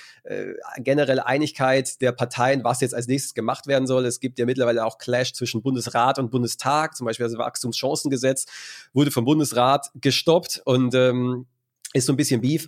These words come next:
aber vor allem auch heute die News: Signa Holding, eine der größten Immobilienunternehmen in Europa, dreiundzwanzig Milliarden, äh, Assets, die diese Firma hat von René Benko, ist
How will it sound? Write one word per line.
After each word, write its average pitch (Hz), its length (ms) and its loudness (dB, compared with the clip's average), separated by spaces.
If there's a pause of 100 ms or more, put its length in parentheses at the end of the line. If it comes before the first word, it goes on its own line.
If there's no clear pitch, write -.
(120)
aber 143 220 4
vor 131 140 0
allem 131 140 2
auch 120 160 0
heute 139 180 2
die 123 100 2
News: 135 300 0
Signa 151 360 0
Holding, 156 360 0
eine 120 180 0
der 117 120 0
größten 127 340 -2
Immobilienunternehmen 131 960 0
in 123 100 -2
Europa, 123 460 2
dreiundzwanzig 123 580 -4
Milliarden, 117 600 0 (640)
äh, 110 280 0
Assets, 151 400 2
die 135 140 -2
diese 123 200 -2
Firma 131 340 -2
hat 127 140 -2
von 117 200 -2
René 117 260 -2
Benko, 123 320 -2
ist - 400 -6